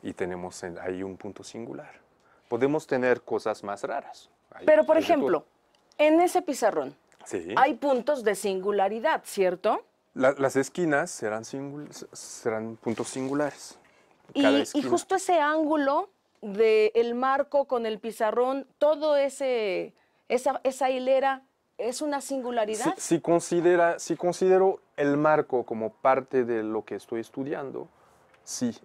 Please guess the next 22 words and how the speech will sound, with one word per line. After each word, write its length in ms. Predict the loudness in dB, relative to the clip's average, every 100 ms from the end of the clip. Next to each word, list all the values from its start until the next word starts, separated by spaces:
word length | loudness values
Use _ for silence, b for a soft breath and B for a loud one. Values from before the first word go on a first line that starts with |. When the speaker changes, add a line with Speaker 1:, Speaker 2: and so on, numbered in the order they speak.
| _
Speaker 1:
el 160 | -12 -4
punto 340 | -4 0 0
donde 300 | 0 0 0
el 140 | 0 0
marco 440 | 0 -2 -2 -8
se 160 | -8 -12
encuentra 520 | -10 -4 -2 -2 -4
con 160 | -6 -10
el 80 |
pizarrón 640 | -12 -12 -10 -8 -10 -12 -18 _ _ _
genera 480 | -8 -6 -4 -6 -6
algo 200 | -8 -12
singular. 440 | -14 -12 -12 -14 _ _ _ _ _ -20 B
Speaker 2:
¿Y 120 | 2
cómo 220 | 4 6
lo 100 | 4
estudias? 600 | 2 4 4 6 4 2 2
¿Le 140 | 4
otorgas 560 | 4 4 6 4 2 2
valores 440 | 2 4 2 0
numéricos? 760 | 0 2 2 0 -2 -4 -6 _ _ _ _ 0
Speaker 1:
Es 380 | 0 0 -10